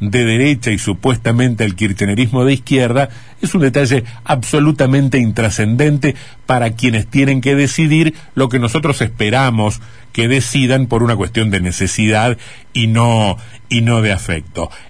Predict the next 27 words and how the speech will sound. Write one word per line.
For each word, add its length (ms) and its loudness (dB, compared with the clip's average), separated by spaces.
Es 200 2
verdad 500 2
que 180 0
en 120 0
términos 480 0
generales, 720 2
eh, 560 2
Macri 680 0
y 140 4
el 100 2
macrismo 840 2
y 100 2
el 120 2
gobierno 480 2
anterior, 640 2
eh, 400 2
expresaban 920 0
una, 680 2
em, 840 0
eh, 220 0
una 160 4
orientación 640 0
económica 720 2
y 80 2
unas 220 0
preferencias 800 0
económicas 720 0